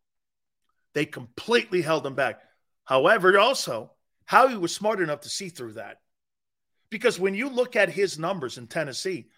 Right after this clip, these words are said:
they're pedestrian. Sixty-eight catches, eleven hundred yards. That's fifty yards a game. That's nothing special.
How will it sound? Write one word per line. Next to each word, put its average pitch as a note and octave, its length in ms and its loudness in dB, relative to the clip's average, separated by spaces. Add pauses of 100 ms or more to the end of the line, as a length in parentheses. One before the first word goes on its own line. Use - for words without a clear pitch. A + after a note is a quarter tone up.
they're D#3+ 140 0
pedestrian. F3+ 920 -2 (1160)
Sixty-eight D#3+ 640 -8
catches, C3 680 -4 (200)
eleven B2+ 300 -4
hundred A#2+ 260 -10
yards. A2 340 -10 (540)
That's A3+ 180 -4
fifty B3+ 360 -6
yards G3+ 300 0
a D#3 60 -6
game. C3+ 360 -10
That's F3 280 -6
nothing G#3 380 -6
special. - 580 -6